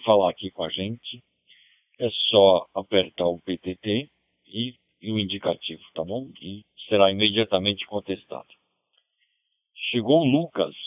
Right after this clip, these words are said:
Papo Uniforme dois, Xingu, Sierra Zulu. Lucas, boa noite, um abraço, satisfação. Obrigado por ter vindo, né? Daqui a pouco vai chegar o bolinho aí do,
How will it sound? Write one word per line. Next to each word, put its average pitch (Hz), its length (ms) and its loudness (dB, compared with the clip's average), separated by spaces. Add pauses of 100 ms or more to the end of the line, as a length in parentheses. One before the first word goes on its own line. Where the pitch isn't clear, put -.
Papo 131 300 2
Uniforme 107 680 0
dois, 107 300 0 (160)
Xingu, 113 420 -2 (160)
Sierra 101 440 6
Zulu. 92 320 -2
Lucas, 113 480 4
boa 98 180 4
noite, 101 300 2
um 98 60 4
abraço, 101 500 2
satisfação. 101 840 0 (800)
Obrigado 104 480 4
por 95 120 -12
ter 98 220 0
vindo, 110 360 -2
né? 127 180 -2 (1500)
Daqui 104 220 2
a 104 80 8
pouco 113 280 0
vai 107 160 6
chegar 101 280 4
o 101 100 6
bolinho 101 480 2
aí 98 220 2
do, 87 680 -6